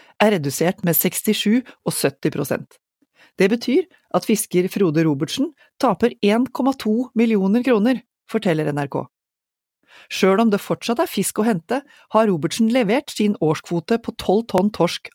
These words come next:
allerede, bare tre måneder inn i året. Det var gjort i løpet av fem turer ut på havet.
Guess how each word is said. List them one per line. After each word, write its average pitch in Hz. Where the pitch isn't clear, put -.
allerede, 160
bare 208
tre 175
måneder 151
inn 139
i 160
året. 135
Det 185
var 311
gjort 226
i 214
løpet 160
av -
fem 180
turer 160
ut 147
på 151
havet. 135